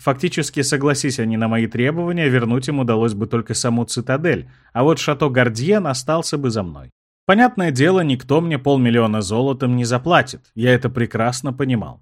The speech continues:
Запросил по максимуму, только чтобы совет гильдии ничего лишнего не заподозрил.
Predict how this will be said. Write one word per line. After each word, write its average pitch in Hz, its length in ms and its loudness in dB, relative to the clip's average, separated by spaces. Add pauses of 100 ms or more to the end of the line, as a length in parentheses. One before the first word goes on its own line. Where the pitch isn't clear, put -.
(120)
Запросил 175 560 0
по 202 160 0
максимуму, 113 720 -2
только 135 320 -2
чтобы 127 300 -2
совет 123 340 0
гильдии 143 380 -2
ничего 117 380 0
лишнего 113 360 -2
не 117 160 -2
заподозрил. 113 720 -4